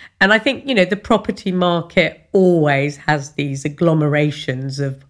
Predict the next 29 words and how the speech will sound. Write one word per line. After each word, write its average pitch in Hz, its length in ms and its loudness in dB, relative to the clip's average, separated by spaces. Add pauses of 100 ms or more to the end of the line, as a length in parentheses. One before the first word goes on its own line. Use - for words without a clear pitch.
hotspots - 840 -8
and, 143 220 -4 (300)
you 190 60 2
know, 147 180 2
super 175 440 -4
prime 156 480 0
areas 147 560 0
which 175 220 -6
go 190 120 4
crazy. 185 640 -4 (380)
And 185 300 2
even 185 420 2
within 170 420 2
a 143 80 0
really 151 380 0
overheated 147 720 -2
property 151 400 -4
market 131 420 -4
like 143 200 -2
London, 147 580 -4 (260)
you - 80 0
know, 147 80 0
you 160 160 -2
have 160 300 0
areas 135 440 -4
like 135 280 -4
Holland 139 380 -2
Park 135 540 -4
and 127 280 -4